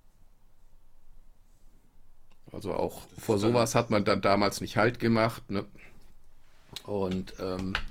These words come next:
Speaker 1: ja, dann verliert sich seine Spur und man hat nie wieder was von ihm gehört. Und das war eigentlich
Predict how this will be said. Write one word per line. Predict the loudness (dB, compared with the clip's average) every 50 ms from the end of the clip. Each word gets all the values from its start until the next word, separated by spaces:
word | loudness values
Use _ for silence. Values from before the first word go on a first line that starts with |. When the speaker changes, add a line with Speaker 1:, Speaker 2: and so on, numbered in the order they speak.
| -8 -8 -10 -10 -10 -10 -12 -12 -14 -14 -16 -6 4 8
Speaker 1:
ja, | 12 12 12 12 10 4 -4 0
dann | 2 4 4
verliert | 6 6 6 6 4
sich | 4 2 2
seine | 4 4 6 4 4
Spur | 0 0 4 6 8 8 8 8
und | 6 4 0 0
man | 0 0 2 2
hat | 2 0 0 0
nie | 0 2 2 2 2
wieder | 2 2 4 4 4 2 0 -2 -4
was | -2 0 0 0 0 -2 -8 -10 -14
von | -12 -6 -2 -2 -2 -2 -2
ihm | -2 -2 -2 -2 -4 -4
gehört. | -2 -2 0 2 4 2 2 0 -4 -10 -16 -16 -18 -16 -14 -12 -12 -12 -12 -14 -16 -18 -20 -20 -20 -20 -20 -6 2
Und | 4 4 4 4 2 -4 -8 -10 -12 -14 -10 -8
das | -4 -2 0 0 0 0 0
war | 0 2 2 2 0 0 -4 -12 -10 -6
eigentlich | -2 2 6 8 8 8 8 6 6 4 4 2 0 -6 -16